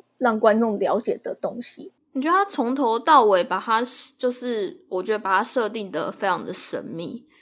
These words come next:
Speaker 2: 导致我们也不可能知道他有什么讯息。
Speaker 1: 对，就是这四个角色里面，林青霞这个角色是最不知道在干嘛的，因为太神秘到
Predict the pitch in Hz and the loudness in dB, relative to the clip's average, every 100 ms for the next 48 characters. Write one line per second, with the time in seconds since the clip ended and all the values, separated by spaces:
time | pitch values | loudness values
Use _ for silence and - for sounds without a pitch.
0 | _ _ 208 202 269 285 202 185 180 269 | _ _ -2 0 2 0 2 -2 -2 -4
1 | 247 202 170 185 202 214 214 214 202 196 | -6 -6 -6 -8 -4 -4 -2 -2 -2 -6
2 | - - - - 175 - - - 294 247 | -12 -16 -12 -10 -10 -10 -14 -16 -18 -20
3 | _ _ 277 202 311 320 381 - 370 233 | _ _ 4 4 0 -4 -4 2 4 4
4 | 196 - _ - 415 320 226 226 - - | 2 -4 _ -6 2 4 6 4 0 6
5 | 240 196 185 180 160 202 240 240 - - | 8 8 2 -6 -8 0 4 4 2 -14
6 | _ _ 339 233 220 240 262 262 190 196 | _ _ -4 0 0 2 2 2 2 4
7 | 226 - - - 190 196 - 196 - - | 4 4 -2 2 0 0 -4 -6 -6 0
8 | 226 185 415 - _ _ 233 208 202 - | 4 4 2 -10 _ _ 0 0 2 2
9 | - 196 226 143 226 - - 381 320 233 | 4 2 4 2 -2 -12 -10 -8 -2 4
10 | 247 247 180 - _ _ _ _ _ - | 6 6 2 -6 _ _ _ _ _ 0
11 | 277 208 - 170 208 226 214 233 202 262 | 4 4 4 0 2 0 2 2 2 0